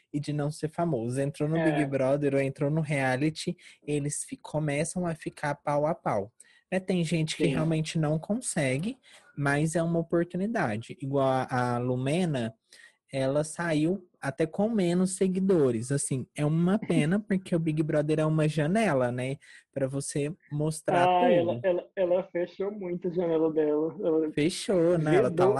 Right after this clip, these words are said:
Speaker 2: ela
Speaker 1: lascada.
Speaker 2: vedou a janela dela.
Speaker 1: Se brincar, até o pessoal lá da psicologia vai caçar a licença dela atuar. <laughs>
Speaker 2: Né,
Speaker 1: Porque
Speaker 2: gente?
Speaker 1: não, não é
Speaker 2: Eu, eu acho
Speaker 1: possível.
Speaker 2: que ela vai, faz um doutorado agora e vira acadêmica e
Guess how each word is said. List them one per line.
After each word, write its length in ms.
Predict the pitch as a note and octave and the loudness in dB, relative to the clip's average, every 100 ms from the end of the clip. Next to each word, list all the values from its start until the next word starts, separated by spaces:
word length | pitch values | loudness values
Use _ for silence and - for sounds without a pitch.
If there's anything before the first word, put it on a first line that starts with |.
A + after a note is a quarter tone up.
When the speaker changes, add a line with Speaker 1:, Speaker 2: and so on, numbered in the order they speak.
| F3+ | 2
Speaker 2:
ela 140 | G3 | 2
Speaker 1:
lascada. 420 | G3 F3 E3 D#3 A#2+ | 2 2 2 2 2
Speaker 2:
vedou 260 | G2+ G#3+ F#2+ | 2 2 -2
a 40 | |
janela 520 | B2+ G3 F3 E3+ F3 | -6 -6 -6 -6 -4
dela. 260 | E3 E3 - - _ - C#4+ _ _ _ _ - | -6 -8 -12 -16 _ -10 -10 _ _ _ _ -14
Speaker 1:
Se 200 | - - | -8 -4
brincar, 440 | D3+ D#3+ E3+ F3 F3 | 0 0 0 0 0
até 240 | E3+ E3 | 2 2
o 80 | G3 | 2
pessoal 380 | - A3 - F3+ | 0 -2 0 2
lá 100 | E3 | 2
da 160 | D#3 | 0
psicologia 640 | D#3+ - - E3+ E3 D3+ E3 | -4 -6 -4 0 2 2 0
vai 220 | D#3+ D#3 | 2 0
caçar 400 | D#3 F#3 G3+ - | 0 -2 0 0
a 40 | D3+ | 0
licença 520 | E3+ - F#3+ F#3 F#3+ | -2 -2 -2 0 0
dela 240 | F3+ E3+ | 0 0
atuar. 460 | F3 - F3+ D#3 C#3 | 0 -4 -2 0 0
<laughs> 360 | - - - - - | -4 -10 -18 -12 -6
Speaker 2:
Né, 160 | D3 - - - - - | -6 -6 -16 -14 -14 -12
Speaker 1:
Porque 460 | F3+ E3 E3 F3 | -2 0 0 2
Speaker 2:
gente? 100 | - D3 | 2 2
Speaker 1:
não, 320 | C#3 C3+ D#3 | 2 2 0
não 240 | C#3 C3 | 2 2
é 60 | D#3 F#3 | 2 2
Speaker 2:
Eu, 80 | G3+ | 2
eu 240 | E3+ E3 | 4 4
acho 180 | D#3+ E3 | 2 0
Speaker 1:
possível. 100 | A2+ | -2
Speaker 2:
que 60 | D#3 | -2
ela 240 | F#3+ F#3+ | 0 0
vai, 460 | D#3+ D#3+ E3+ F#3+ A3 | 0 0 0 -2 -4
faz 220 | - F3+ | -6 -6
um 60 | F#3+ | -4
doutorado 560 | F3 F3 E3+ D#3 D#3 D#3+ | -4 -2 -2 0 0 -2
agora 340 | D3+ D3 D3+ | 0 -2 -2
e 40 | |
vira 260 | E3 D#3+ E3 | -2 -2 -4
acadêmica 840 | D#3+ D#3+ D3 D3 D3+ D#3+ E3+ F3 | -4 -4 -2 -4 -6 -12 -4 0
e 340 | E3+ E3 E3 | 2 4 2